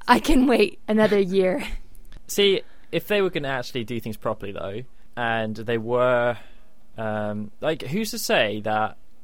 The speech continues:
Speaker 2: they couldn't release it next year. Like, if they suddenly came to the premium first party production thing in January and showed quite a lot,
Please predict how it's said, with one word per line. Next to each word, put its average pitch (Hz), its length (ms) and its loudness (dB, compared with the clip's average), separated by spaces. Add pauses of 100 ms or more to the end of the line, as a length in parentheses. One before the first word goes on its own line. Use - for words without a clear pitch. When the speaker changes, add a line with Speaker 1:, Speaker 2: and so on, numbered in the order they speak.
(140)
Speaker 2:
they 120 60 -4
couldn't 131 200 -8
release 131 240 -6
it 127 40 -6
next 113 260 -8
year. 113 160 -4
Like, 98 180 -8
if 123 140 -8
they 139 160 0
suddenly 147 320 -6
came 120 480 -2 (560)
to 113 560 -2
the 110 420 -4 (100)
premium 127 460 -4
first 113 280 -2
party 110 260 0
production 107 480 -6
thing 104 220 -6
in 104 80 -4
January 104 580 -4
and 101 200 -8
showed 104 260 -6
quite 120 260 0
a 113 40 -2
lot, 110 300 -2